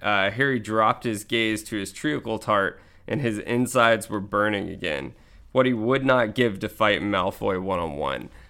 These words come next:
Uh, so these treacle tarts are really cool. Uh, they're basically like an English dessert, really like a pastry, like a scone or something.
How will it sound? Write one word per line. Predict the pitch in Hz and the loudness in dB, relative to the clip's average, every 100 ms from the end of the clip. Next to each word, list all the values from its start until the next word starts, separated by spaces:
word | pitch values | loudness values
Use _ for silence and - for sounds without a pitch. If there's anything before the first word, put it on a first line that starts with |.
| - | -6
Uh, | - 104 104 | 2 2 2
so | 135 | -2
these | 135 127 | -2 -2
treacle | - - 147 147 - - | -4 -4 -4 -4 -6 -8
tarts | - 160 160 - | -2 2 2 2
are | 113 | -2
really | 101 101 90 | 0 -2 -4
cool. | 92 80 64 53 - | -6 -8 -6 -8 -10
Uh, | - 107 98 95 | -4 0 0 0
they're | 113 | -2
basically | 110 139 143 135 | 0 -2 0 -2
like | 107 104 | -2 -2
an | 98 | -6
English | 76 101 101 104 - - | -4 -6 -4 -6 -8 -12
dessert, | - 101 98 92 92 104 76 - | -10 -8 -6 -6 -4 -4 -6 -4
really | 156 165 127 | 0 2 0
like | 104 104 | 0 -2
a | 90 | -2
pastry, | 87 98 98 95 - 110 107 | -4 -4 -4 -4 -4 -4 -2
like | 92 95 | -2 -4
a | 90 | -4
scone | - - 98 107 | -6 -4 -2 0
or | 120 120 | 0 -2
something. | 127 117 127 123 | -2 -2 -2 -4